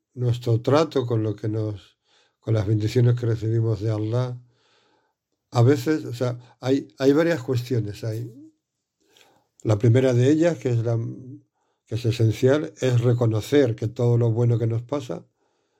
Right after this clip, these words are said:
procede de Allah, que todas las bendiciones, que todos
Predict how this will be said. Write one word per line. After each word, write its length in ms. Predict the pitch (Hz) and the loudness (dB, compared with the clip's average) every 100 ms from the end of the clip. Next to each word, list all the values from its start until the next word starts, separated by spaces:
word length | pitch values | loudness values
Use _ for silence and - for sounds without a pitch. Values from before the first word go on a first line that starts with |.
| _ _ | _ _
procede 440 | - 113 120 139 127 | -4 -2 4 4 4
de 100 | 113 | 0
Allah, 340 | 110 135 160 151 _ _ _ _ _ _ _ _ _ | -2 -4 -6 -10 _ _ _ _ _ _ _ _ _
que 120 | 120 | 0
todas 240 | 127 127 | 4 4
las 140 | 123 120 | 4 4
bendiciones, 680 | 117 120 120 151 160 156 | 2 0 2 2 2 -4
que 80 | 120 | -6
todos 440 | 117 113 110 107 | -6 -4 -4 -6